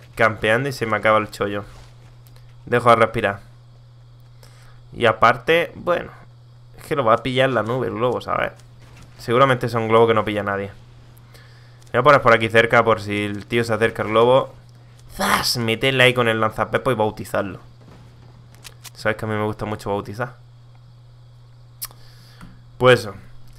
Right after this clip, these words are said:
Le falta todavía pulir muchas cosas a este juego. Lo que no sé es cuándo tampoco dicen, decían que iban a meter modo J C pronto.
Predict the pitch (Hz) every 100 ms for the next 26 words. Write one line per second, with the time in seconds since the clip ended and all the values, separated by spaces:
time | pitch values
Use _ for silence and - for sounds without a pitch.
0 | - - - 117 151 160 143 139 135 117
1 | 123 131 120 - 120 117 107 107 104 139
2 | - - - - 120 117 113 127 - 196
3 | 170 135 117 123 120 113 123 143 107 104
4 | 120 135 151 143 113 107 110 107 113 110
5 | 113 - 113 - 104 107 110 107 104 -
6 | 160